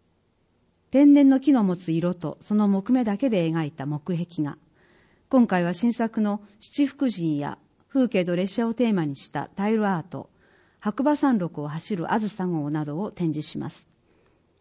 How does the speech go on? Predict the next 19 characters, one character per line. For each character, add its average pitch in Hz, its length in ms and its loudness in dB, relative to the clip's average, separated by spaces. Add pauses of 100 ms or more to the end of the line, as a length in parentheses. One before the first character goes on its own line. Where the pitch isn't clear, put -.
(460)
期 - 120 -20
間、 165 320 -2 (180)
一 220 200 -2
月 262 220 2
九 185 320 -4
日 185 140 -6
金 202 200 -2
曜 196 160 2
日 160 120 -8
か 143 140 -10
ら 135 220 -8
三 226 260 0
十 208 140 0
日 160 300 -4
金 170 240 -2
曜 147 180 -4
日。 131 220 -18 (720)
時 196 160 -4
間、 214 360 -2